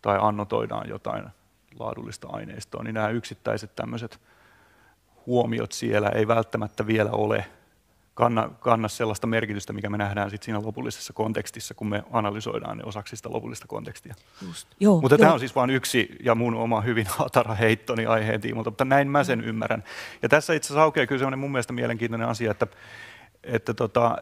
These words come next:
Speaker 1: et, et miksi me ei voitais ajatella, tai mä haastankin itse asiassa nämä työpajat vähän mietti-, tai tämän mun työpajan ainakin miettimään sitä, että onks meillä taiteellisen ja tieteellisen tutkimuksen aineistojen välillä, onks niissä oikeasti, niinku, eroa ihan hirveästi?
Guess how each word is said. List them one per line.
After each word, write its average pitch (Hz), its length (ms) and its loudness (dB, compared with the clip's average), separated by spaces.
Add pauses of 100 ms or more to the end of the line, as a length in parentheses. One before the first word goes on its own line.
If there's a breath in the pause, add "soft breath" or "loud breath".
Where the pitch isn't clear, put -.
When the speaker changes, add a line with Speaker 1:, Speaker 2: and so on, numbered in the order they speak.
Speaker 1:
et, - 320 -12
et - 200 -8
miksi 127 200 -4
me 127 80 4
ei 120 100 4
voitais 131 280 2
ajatella, 117 640 4 (2000 soft breath)
tai 135 140 6
mä 151 120 4
haastankin 151 480 4
itse 120 160 -4
asiassa 127 120 -4
nämä 123 100 4
työpajat 123 800 4
vähän 110 200 2
mietti-, 113 320 -2
tai 117 160 6
tämän 120 140 2
mun 123 180 -2
työpajan 110 400 2
ainakin 110 260 0
miettimään 107 420 0
sitä, 113 200 0
että 110 160 0
onks 107 100 -2
meillä 120 180 4
taiteellisen 113 560 2
ja 104 60 0
tieteellisen 104 580 0
tutkimuksen 107 480 -8 (280)
aineistojen 113 520 0
välillä, 127 240 2
onks 180 120 -2
niissä 180 220 -2
oikeasti, 151 340 -4
niinku, 135 280 -6
eroa 107 340 -2
ihan 101 140 -6
hirveästi? 107 520 -8